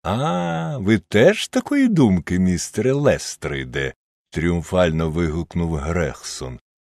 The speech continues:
"Я знав, що ви дійдете цього висновку. Ну як, вам пощастило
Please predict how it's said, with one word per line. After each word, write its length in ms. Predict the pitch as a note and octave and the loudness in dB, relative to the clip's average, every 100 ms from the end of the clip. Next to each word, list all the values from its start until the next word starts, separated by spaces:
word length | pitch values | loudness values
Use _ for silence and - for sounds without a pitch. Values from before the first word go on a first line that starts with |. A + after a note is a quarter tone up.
| _ | _
"Я 180 | E2+ C3+ | 4 4
знав, 380 | C#3 D#3 G2+ G#2+ | 4 4 4 2
що 220 | - D#3 | -4 -2
ви 140 | D3 | 0
дійдете 580 | A#2+ E2 F#2+ D#2 E2 E2+ | 0 4 4 2 -2 -4
цього 320 | D2+ E2+ E2 | -6 -4 -4
висновку. 680 | D#2 C#2+ - D2+ C#2 - D2 _ _ _ _ | -4 -6 -8 -8 -8 -8 -10 _ _ _ _
Ну 180 | G2 D#3 | 0 4
як, 400 | F#3+ D3 F3 - _ _ - | 4 4 0 -8 _ _ 2
вам 220 | G#2+ A2 | 4 4
пощастило 920 | C#3+ D3+ - E3 - - C3+ G3 C4+ | 2 -2 -2 -4 -4 2 2 2 -2